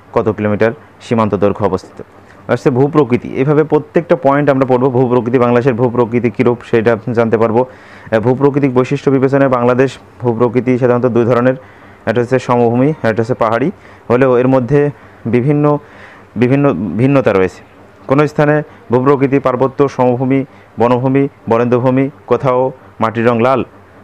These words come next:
আবার কোথাও হাওর, বিল, জেল বিদ্যমান।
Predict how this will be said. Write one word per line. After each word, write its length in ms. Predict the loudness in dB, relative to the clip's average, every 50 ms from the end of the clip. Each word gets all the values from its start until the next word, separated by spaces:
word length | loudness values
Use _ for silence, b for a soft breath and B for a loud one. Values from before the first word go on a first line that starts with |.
| -6 -2
আবার 200 | 0 0 2 0
কোথাও 380 | 0 -2 0 0 -2 -2 -2 -6 -10 _ -20 -20 -20 -20 _ B B B B B B B B B B B -20 -20 -20 -20 -20 -20 -20 -20 -20 -12
হাওর, 340 | -4 -2 0 0 0 0 0
বিল, 220 | 0 0 0 0 2
জেল 220 | 0 0 0 0
বিদ্যমান। 360 | -2 -2 -2 -2 -2 -2 -4